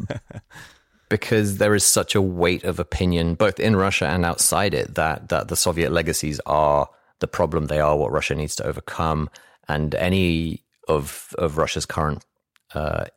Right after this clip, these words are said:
Speaker 2: ills are usually put down to the survival of these Soviet legacies, whether it be Soviet mindsets among the population or crumbling infrastructure or, you know, rusting industrial equipment or whatever it is.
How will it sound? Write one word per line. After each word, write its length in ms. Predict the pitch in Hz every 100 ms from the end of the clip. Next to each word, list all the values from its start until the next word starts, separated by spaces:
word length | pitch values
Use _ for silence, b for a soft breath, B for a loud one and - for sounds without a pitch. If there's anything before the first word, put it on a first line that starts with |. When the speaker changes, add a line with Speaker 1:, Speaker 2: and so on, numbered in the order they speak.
| -
Speaker 2:
ills 400 | 92 82 80 82
are 200 | - 76
usually 360 | 80 87 85 82
put 240 | - 60
down 280 | 73 76 80
to 80 | 78
the 80 | 80
survival 640 | - 69 67 71 71 69 -
of 340 | 76 71 - B B B B
these 160 | 80 -
Soviet 380 | 80 71 67 73
legacies, 460 | 85 82 - 76
whether 240 | 80 76 58
it 100 | 76
be 100 | 73
Soviet 500 | - 73 73 - - _ -
mindsets 600 | 82 76 78 76 69 -
among 200 | 82 78
the 60 | 78
population 720 | - - 92 110 - 85 82
or 280 | 60 82 80
crumbling 720 | - 78 82 80 78 73 71
infrastructure 800 | 190 180 85 - 85 - 78 76
or, 480 | 73 - 73 73 73
you 120 | 78
know, 140 | 76
rusting 840 | 73 73 76 - 73 67 64 - 69
industrial 420 | 78 80 - 78
equipment 360 | - - 78
or 60 | 78
whatever 300 | 78 78 78
it 80 | 82
is. 240 | 78 -